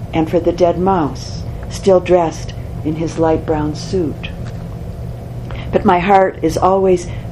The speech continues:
propped up in a field on its tripod, ready for the next arrow. After I carried the mouse by its tail to a pile of leaves in the woods, I found myself standing at the bathroom sink, gazing down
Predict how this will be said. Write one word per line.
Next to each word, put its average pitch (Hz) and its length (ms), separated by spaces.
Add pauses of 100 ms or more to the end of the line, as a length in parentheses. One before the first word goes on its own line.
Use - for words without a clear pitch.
propped 180 400
up 170 180 (360)
in 165 120
a 175 40
field 190 400
on 170 120
its 170 160
tripod, 180 680 (360)
ready 165 320
for - 220
the 170 100
next 165 420
arrow. 156 440 (1400)
After - 280
I 202 120
carried 202 380
the 185 60
mouse 175 300
by 170 160
its 160 240
tail 196 320
to 175 160
a 160 60
pile 170 400
of 151 100
leaves 175 320
in 160 120
the 156 80
woods, 170 440 (240)
I 180 100
found 196 300
myself 170 460
standing 185 640 (140)
at 160 100
the 165 80
bathroom 160 420
sink, 185 460 (300)
gazing 170 420
down 160 420